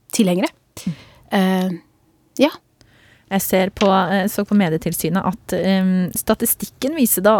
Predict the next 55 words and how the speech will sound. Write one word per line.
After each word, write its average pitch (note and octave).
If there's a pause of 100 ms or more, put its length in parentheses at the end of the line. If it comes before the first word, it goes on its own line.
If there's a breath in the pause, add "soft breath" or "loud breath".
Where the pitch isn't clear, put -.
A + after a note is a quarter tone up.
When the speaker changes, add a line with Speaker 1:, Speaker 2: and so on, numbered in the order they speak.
Speaker 2:
at -
gutta G3
mellom F#3+
elleve F3
og -
tolv E3
år, G3+
så -
er F3+
det -
tjueto -
prosent -
som G3
har F#3+
spilt -
spill E3
med F3+
atten-årsgrense, D#3+ (420 loud breath)
eh, F#3+
og F3
de F#3+
mellom F3
tretten -
og E3+
fjorten E3+
så -
er D#3+
det E3
syttiåtte -
prosent. -
Så, - (240)
ehm, F3+
Cecilie, G3
du G#3
har E3+ (180)
en A3+
del F#3+
med F3+
på G3
laget C#3+
ditt -
som G3
er E3+
Speaker 1:
Mm. F#3+
Speaker 2:
ganske F#3
strenge G3
rundt G3+
det G#3
her, A#3
selv G#3
om G#3
det G#3+
ikke -
er D#3+
sånn F3+